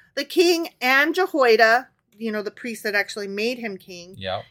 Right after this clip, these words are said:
Speaker 1: gave the money to the construction supervisors who hired masons and carpenters to restore the temple of the Lord.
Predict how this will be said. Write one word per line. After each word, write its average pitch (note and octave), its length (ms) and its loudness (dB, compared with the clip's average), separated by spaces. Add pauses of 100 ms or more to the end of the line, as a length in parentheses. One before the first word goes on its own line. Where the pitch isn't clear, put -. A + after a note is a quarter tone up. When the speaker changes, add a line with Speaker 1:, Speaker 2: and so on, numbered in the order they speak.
(100)
Speaker 1:
gave C4+ 240 0
the E4+ 100 2
money C4+ 360 0
to C#4+ 160 -8
the A3+ 100 0
construction B3+ 840 -4
supervisors G#3+ 960 -2 (280)
who C#4+ 220 -4
hired A3+ 420 4
masons D4 520 -4
and G#3+ 160 -6
carpenters A#3 680 -2
to A3 160 -8
restore B3+ 520 -2
the G#3+ 120 -4
temple C4+ 420 -8
of C4 80 -6
the C4+ 100 -4
Lord. F#3 420 -4